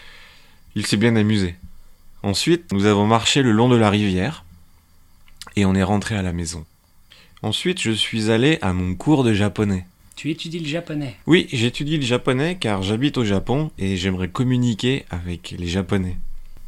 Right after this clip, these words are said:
Speaker 2: Et qu'est-ce que tu penses de l'apprentissage du japonais ?
Speaker 1: Je pense que c'est moins dur que le français,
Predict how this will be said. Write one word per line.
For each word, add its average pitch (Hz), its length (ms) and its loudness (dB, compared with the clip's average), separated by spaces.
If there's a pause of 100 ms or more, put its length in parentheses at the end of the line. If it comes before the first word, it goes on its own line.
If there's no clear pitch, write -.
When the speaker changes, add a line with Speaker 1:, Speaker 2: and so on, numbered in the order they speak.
(240)
Speaker 2:
Et 135 80 -12
qu'est-ce 156 180 -4
que - 100 -8
tu 135 140 -10
penses 143 240 -6
de 127 80 -8
l'apprentissage 123 800 -8
du 117 100 -6
japonais ? - 420 -6 (520)
Speaker 1:
Je 117 120 -6
pense 185 300 -4
que 117 160 -6
c'est 113 220 -2
moins 143 320 4
dur 165 260 2
que - 80 0
le 113 140 0
français, 135 500 -2